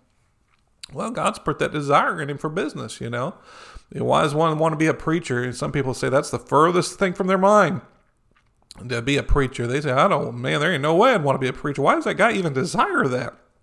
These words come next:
Well, you know, God put that desire in there. You know, why does this guy desire to do these things? You know, well,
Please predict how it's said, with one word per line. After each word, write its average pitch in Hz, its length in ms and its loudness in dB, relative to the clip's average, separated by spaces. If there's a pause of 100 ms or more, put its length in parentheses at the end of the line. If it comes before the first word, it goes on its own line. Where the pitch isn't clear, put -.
(880)
Well, 151 220 -2
you 254 140 -6
know, 160 100 -4
God 160 320 4
put 175 140 2
that 151 120 0
desire 135 420 2
in 285 140 -2
there. 175 240 -10 (600)
You 131 140 -2
know, 139 140 4
why 151 220 6
does 180 100 0
this 175 140 0
guy 180 180 6
desire 170 420 4
to 160 60 -2
do 175 100 6
these 196 240 -4
things? 135 300 -6
You 135 80 -2
know, 143 100 -2
well, 160 260 -2